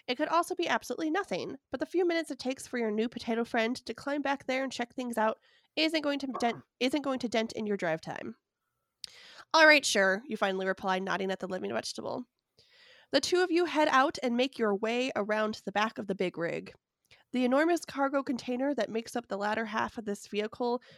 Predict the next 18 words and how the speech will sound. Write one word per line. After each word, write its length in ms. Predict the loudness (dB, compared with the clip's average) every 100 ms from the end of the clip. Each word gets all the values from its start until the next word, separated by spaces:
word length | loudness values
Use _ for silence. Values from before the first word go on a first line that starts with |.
| _
features 400 | -4 -2 0 -2
an 100 | 0
enormous 560 | 2 2 2 0 -2 -2
rolling 320 | 0 0 0
gate, 380 | -2 -4 -8 -18 _ _ _
which 220 | -4 -2 -2
you 80 |
quickly 380 | -6 -6 -4 -2
unlock 520 | -2 0 2 0 -2 -6
and 120 | -2
then 200 | 0 0 -4
fling 380 | -10 -6 -2 -2
upward 380 | 0 -2 0 -2
with 100 | -4
a 60 | -4
loud 320 | 0 2 2 0
rumbling 420 | -2 -2 -4 -6
crash. 540 | -6 -10 -10 -12 -12